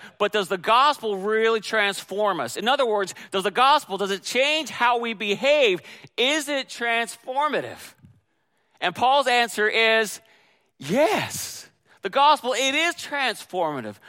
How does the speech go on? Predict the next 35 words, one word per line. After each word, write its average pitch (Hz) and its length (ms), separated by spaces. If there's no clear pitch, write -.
When 190 220
we 294 120
come 269 340
to 226 60
Jesus, 202 720
as 170 120
Paul's 240 320
outlining, 208 580
we 202 260
die 240 480
to 233 140
sin 254 480
so 214 180
that 202 160
we 208 100
can 196 300
live 247 240
in 180 180
Christ. 226 540
It 254 220
transforms 226 920
us. 120 300
See, 214 140
Paul's 269 380
essentially 214 480
saying 233 500
that 202 140
to 196 100
say 262 220
that 262 100
you 240 100
can 214 180
keep 240 300
on 202 300
sinning 240 580